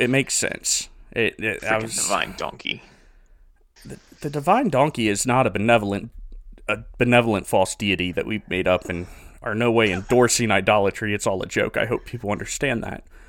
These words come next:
Speaker 1: But if he could stop sending his minions, uh, to attack my vehicles, I would, I would greatly appreciate it. Either that or use smaller minions like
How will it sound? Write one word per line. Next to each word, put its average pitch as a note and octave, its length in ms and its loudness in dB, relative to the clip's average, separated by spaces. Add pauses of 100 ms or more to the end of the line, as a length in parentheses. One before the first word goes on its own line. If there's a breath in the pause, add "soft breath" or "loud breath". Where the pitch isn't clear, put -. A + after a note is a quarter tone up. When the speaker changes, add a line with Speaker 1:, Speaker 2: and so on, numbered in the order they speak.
(280 soft breath)
Speaker 1:
But C3 340 6
if - 180 -2
he C3 120 0
could B2 160 -4
stop - 320 0
sending G#2+ 320 -2
his F#2 160 -4
minions, A2 560 -2 (360 soft breath)
uh, - 140 0 (140)
to - 120 -4
attack - 340 -2
my E2+ 140 -2
vehicles, G#2 560 0
I C3+ 140 2
would, G#2 240 -2
I A2+ 80 -2
would F#2 180 -6
greatly G#2 360 -2
appreciate G#2 640 -2
it. - 220 -4 (300 soft breath)
Either G#3+ 140 2
that A#3 140 6
or A3 60 0
use G3 200 2
smaller F3 540 0
minions F2+ 480 -4
like - 420 -6